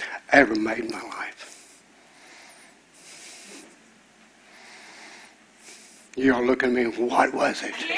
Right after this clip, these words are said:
My business.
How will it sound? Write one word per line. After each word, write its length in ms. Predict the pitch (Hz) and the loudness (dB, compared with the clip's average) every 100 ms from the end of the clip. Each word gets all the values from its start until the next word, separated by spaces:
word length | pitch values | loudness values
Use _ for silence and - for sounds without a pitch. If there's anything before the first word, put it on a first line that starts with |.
| - 320 302 294 339 302 - - - 330 339 698 640 587 571 - - - - - - - 539 - 698 679 - 571 571 - - - - - - - - - - - - - - - - - - | 4 4 4 6 8 8 10 10 10 10 8 10 8 8 6 6 4 2 2 2 2 2 0 0 0 0 -2 -4 -2 -4 -4 -6 -6 -6 -8 -8 -8 -10 -12 -14 -18 -12 -12 -8 -10 -8 8
My 180 | 156 156 | 12 12
business. 760 | 131 143 120 151 - - - | 12 8 10 8 8 4 2